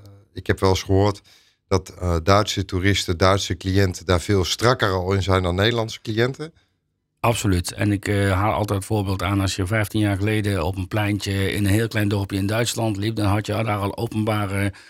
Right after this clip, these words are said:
Speaker 2: eh, eh, papierrest en, eh, en glasafval, bij wijze van spreken.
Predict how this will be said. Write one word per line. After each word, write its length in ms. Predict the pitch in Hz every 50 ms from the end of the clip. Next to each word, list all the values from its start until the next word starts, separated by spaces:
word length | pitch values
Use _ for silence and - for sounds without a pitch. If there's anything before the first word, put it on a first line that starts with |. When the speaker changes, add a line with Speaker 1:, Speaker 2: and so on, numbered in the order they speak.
| - _ - - _
Speaker 2:
eh, 640 | - - 101 101 101 101 98 98 98 - - 98 101
eh, 60 | 95 95
papierrest 1080 | - 110 101 - - 110 110 110 110 101 - - 107 101 98 104 104 104 - - -
en, 300 | - - 101 101 98 95
eh, 360 | 92 95 92 92 95 - - 101
en 60 | 101
glasafval, 640 | 95 - 110 104 - 107 101 92 - - 98 98 92
bij 120 | 87 90
wijze 200 | 90 92 95 90 -
van 120 | - 95
spreken. 280 | 87 87 85 - 123